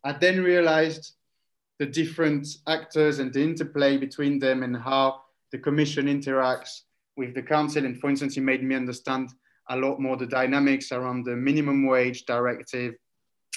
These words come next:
and how it has been adopted by the Commission and the College of Commissioners, but now it has to go through the approval of the member states, which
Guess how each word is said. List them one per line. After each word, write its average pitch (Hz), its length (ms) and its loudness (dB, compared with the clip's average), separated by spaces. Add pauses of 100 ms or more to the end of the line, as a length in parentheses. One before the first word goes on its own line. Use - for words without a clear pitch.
(160)
and 139 160 -2
how 135 440 4 (240)
it 120 80 -8
has 131 180 -2
been 139 140 0
adopted 135 500 -4
by 123 140 -2
the 120 100 -6
Commission 135 680 -2 (380)
and 123 120 -10
the 123 40 -6
College 127 300 -4
of 127 100 -8
Commissioners, 135 560 -2
but 117 220 -4
now 127 480 -4 (220)
it 127 100 -8
has 127 220 -6
to 135 100 -14
go 127 220 -4
through 127 560 -4 (340)
the 127 80 -8
approval 135 400 -2
of 117 100 -6
the 127 60 -4
member 139 300 2
states, 131 420 -4
which - 180 -16